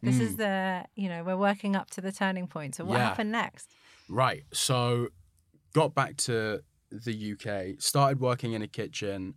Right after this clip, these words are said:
Speaker 2: um, in East London for a little bit in, like, the summer holidays before starting university, 'cause I still had my place at uni, at
Speaker 1: Right.
Speaker 2: Oxford Brookes. Um, and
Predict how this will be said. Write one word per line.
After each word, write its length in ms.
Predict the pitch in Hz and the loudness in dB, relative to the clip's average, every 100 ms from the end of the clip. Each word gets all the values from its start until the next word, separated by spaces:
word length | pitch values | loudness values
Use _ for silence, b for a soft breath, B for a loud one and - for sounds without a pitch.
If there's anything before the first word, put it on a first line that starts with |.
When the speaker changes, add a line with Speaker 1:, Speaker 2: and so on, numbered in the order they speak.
| - | -4
Speaker 2:
um, 580 | 101 98 98 90 71 - _ - | -2 -2 -4 -8 -10 -16 _ -10
in 140 | 110 | -6
East 240 | 113 113 - | -4 -4 -4
London 400 | 104 98 95 90 | -4 -4 -6 -8
for 180 | - 98 | -6 -6
a 40 | |
little 220 | 101 - | -4 -6
bit 260 | 90 92 85 b b b _ - | -6 -6 -8 b b b _ -6
in, 160 | 107 | -4
like, 100 | 110 | -4
the 80 | 98 | -4
summer 280 | - 117 107 | -4 -2 -2
holidays 720 | 101 98 90 87 85 - - - _ | -2 -4 -6 -8 -10 -12 -12 -16 _
before 600 | 110 98 - 104 98 98 - | -14 -10 -6 -4 -4 -6 -6
starting 440 | - 110 101 92 | -4 -2 -2 -2
university, 440 | 101 101 104 104 - | -6 -6 -4 -4 -6
'cause 100 | 113 | -4
I 40 | |
still 160 | 117 170 | 0 2
had 120 | 165 | 2
my 140 | 117 110 | 0 -2
place 240 | 113 104 | -4 -4
at 80 | 87 | -6
uni, 460 | 104 104 - - _ _ _ _ - | -6 -8 -10 -16 _ _ _ _ -6
at 60 | 95 | 0
Speaker 1:
Right. 80 | 104 | 2
Speaker 2:
Oxford 220 | 101 87 | 2 -2
Brookes. 480 | 98 82 69 - - b b b _ | -4 -4 -6 -14 -18 b b b _
Um, 640 | 95 98 101 98 98 95 147 _ _ - - _ _ _ _ _ _ | -2 0 2 0 -4 -8 -12 _ _ -20 -20 _ _ _ _ _ _
and 680 | 113 113 110 110 107 107 - | 0 2 2 0 -2 -6 -8